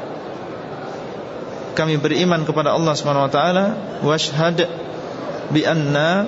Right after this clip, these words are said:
muslimun. Dan saksikanlah, wahai Isa, bahwasanya kami adalah muslimun,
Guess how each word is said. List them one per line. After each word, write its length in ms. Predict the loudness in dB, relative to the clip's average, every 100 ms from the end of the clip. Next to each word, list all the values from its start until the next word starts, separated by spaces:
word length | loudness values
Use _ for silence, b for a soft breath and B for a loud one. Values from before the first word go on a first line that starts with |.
| 2
muslimun. 640 | 2 2 4 4 4 2 -2 -6 -6 -6 -6 -6 -8 -8 -8 -8 -8 -8 -6
Dan 240 | 0 0 0
saksikanlah, 800 | 0 0 0 2 2 0 0 0
wahai 280 | 2 2 2 2 4
Isa, 360 | 4 2 0 -4 -8 -8 -8 -8 -8 -8 -8 -6 -8 0
bahwasanya 560 | 2 2 2 2 2 2
kami 240 | 2 2
adalah 400 | 2 2 2 2
muslimun, 600 | 2 2 4 4 4